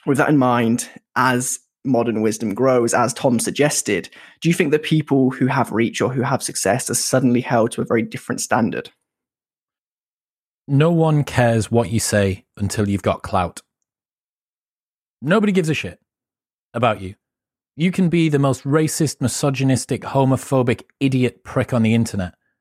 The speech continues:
Speaker 2: If you've only got three followers, no one cares. What's the difference? Well, it's that if you have status, you should act in a way which is more responsible somehow, maybe. Or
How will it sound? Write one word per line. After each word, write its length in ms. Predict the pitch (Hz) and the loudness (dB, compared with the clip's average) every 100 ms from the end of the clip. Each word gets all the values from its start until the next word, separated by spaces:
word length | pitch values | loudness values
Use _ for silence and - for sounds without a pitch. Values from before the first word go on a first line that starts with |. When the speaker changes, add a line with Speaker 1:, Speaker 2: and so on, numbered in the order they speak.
| _ _ _ _ | _ _ _ _
Speaker 2:
If 100 | 185 | 0
you've 100 | 226 | 2
only 160 | 226 220 | 2 2
got 140 | 175 | 0
three 180 | - 170 | 0 0
followers, 440 | 123 190 160 107 | 2 2 2 2
no 100 | 147 | 2
one 120 | 143 127 | 2 2
cares. 480 | 196 208 67 - - _ _ _ _ _ _ _ _ _ _ _ _ _ _ _ _ _ _ _ _ _ _ - | 0 -2 -4 -12 -20 _ _ _ _ _ _ _ _ _ _ _ _ _ _ _ _ _ _ _ _ _ _ -4
What's 140 | 180 | 0
the 60 | 202 | 2
difference? 520 | 240 - 85 - - _ | 2 0 -8 -10 -18 _
Well, 140 | 151 160 | 0 0
it's 180 | 147 | 0
that 280 | - 151 - _ _ _ _ _ - | 0 0 0 _ _ _ _ _ -2
if 240 | 175 175 | -2 0
you 180 | 185 175 | 2 2
have 320 | - 147 135 | 2 0 0
status, 800 | 113 - 160 165 - 104 - - _ _ _ _ | -2 0 2 2 0 -2 -4 -12 _ _ _ _
you 280 | 123 135 156 | -2 2 2
should 400 | 147 - 156 123 - | 0 0 2 0 0
act 340 | 131 147 - | -2 -2 -2
in 100 | 143 | 0
a 60 | 131 | 2
way 280 | 120 127 123 | 4 4 4
which 320 | 117 117 - - | 4 0 -2 -2
is 240 | 123 110 | 0 2
more 300 | 127 123 120 | 2 4 4
responsible 760 | 110 - 120 104 98 90 92 - _ _ | 2 0 0 0 0 -6 -8 -10 _ _
somehow, 520 | - 101 87 90 98 - _ | 0 0 2 -2 -4 -12 _
maybe. 480 | 110 92 87 87 101 _ _ _ - | 0 0 0 -2 -6 _ _ _ 0
Or 460 | 117 110 110 107 | 2 4 2 0